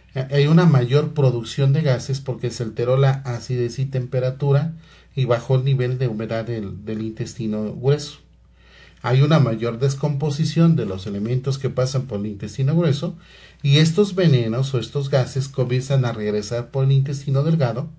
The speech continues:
comienzan a ser absorbidos en parte por, por la sangre y ser distribuidos en el cuerpo como una parte secundaria de tu cuerpo de reacción.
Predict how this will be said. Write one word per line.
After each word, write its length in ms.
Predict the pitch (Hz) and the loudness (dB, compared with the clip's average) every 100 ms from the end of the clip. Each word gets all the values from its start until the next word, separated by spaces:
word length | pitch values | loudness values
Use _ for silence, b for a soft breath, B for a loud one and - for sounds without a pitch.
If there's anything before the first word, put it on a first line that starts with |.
| _ B B B B B | _ B B B B B
comienzan 480 | - 135 139 135 165 | 4 8 10 10 6
a 40 | 165 | 4
ser 120 | 143 | 2
absorbidos 600 | 139 139 120 123 135 - | 2 0 0 2 0 0
en 80 | 107 | -4
parte 320 | 104 - 127 | -6 -4 -6
por, 380 | - 131 135 - | -4 -2 -2 -4
por 380 | 123 123 127 | -4 -2 -2
la 160 | 123 135 | 0 0
sangre 520 | 135 170 117 135 196 - - _ b b - | 2 2 2 0 -4 -8 -20 _ b b 0
y 100 | 143 | 2
ser 340 | 131 147 139 135 | 4 4 4 4
distribuidos 640 | 139 - 123 120 127 - | -2 0 0 0 0 -2
en 80 | 123 | -4
el 120 | 123 | -2
cuerpo 400 | - 170 165 110 | 2 2 2 -6
como 220 | 107 110 | -6 -6
una 220 | 117 131 | -4 -4
parte 260 | 127 - 123 | -2 -4 -6
secundaria 960 | - 123 - 104 110 110 113 110 101 98 B B B | -8 -10 -8 -8 -6 -6 -6 -6 -8 -12 B B B
de 120 | 117 113 | -8 -6
tu 200 | - - | -6 -2
cuerpo 340 | 117 104 113 | -2 -2 -4
de 140 | 110 | -4
reacción. 500 | 110 123 - 175 165 | -4 -4 -2 -2 -2